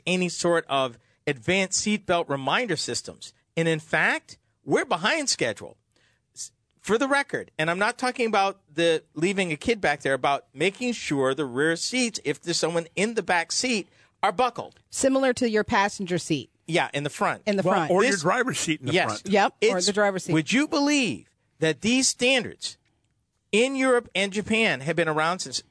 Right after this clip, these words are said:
Speaker 1: twenty fourteen?
Speaker 2: We
Speaker 3: No.
Speaker 2: are
Speaker 1: And that, and
Speaker 2: so
Speaker 1: that,
Speaker 2: behind.
Speaker 1: and that there was actually rulemaking
Speaker 2: Yep.
Speaker 1: by law for us to adopt it by now, but, uh, nhtsa has not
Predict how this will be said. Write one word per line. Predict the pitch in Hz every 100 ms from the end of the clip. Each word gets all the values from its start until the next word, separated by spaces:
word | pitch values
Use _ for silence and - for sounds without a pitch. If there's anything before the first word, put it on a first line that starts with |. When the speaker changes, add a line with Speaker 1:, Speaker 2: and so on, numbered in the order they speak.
| _
Speaker 1:
twenty | - 175 185
fourteen? | - 185 - 190 202 226 _ _ _ _ _ _ _ _ _ -
Speaker 2:
We | -
Speaker 3:
No. | 180
Speaker 2:
are |
Speaker 1:
And | 220
that, | 202 -
and | 185 160
Speaker 2:
so | 180
Speaker 1:
that, | 214 226
Speaker 2:
behind. | 151 147 143 147 131
Speaker 1:
and | 175 156
that | 208 262 240 -
there | 190
was | 180 175 -
actually | 208 254 - 208 170
rulemaking | 139 151 294 339 262 139 107 78 - _ _
Speaker 2:
Yep. | 151 156 -
Speaker 1:
by | 220 262 302 302
law | 214 185 240 294 170 - - _ _ _ _ _
for | 196 190
us | 220 -
to | 180
adopt | 147 175 196 208
it | 170
by | 156
now, | 143 127 160 277 - _ _ _ _ _
but, | 151 175 170 _
uh, | 165 151
nhtsa | 147 208 - 202 180
has | 165 131
not | 120 120 165 214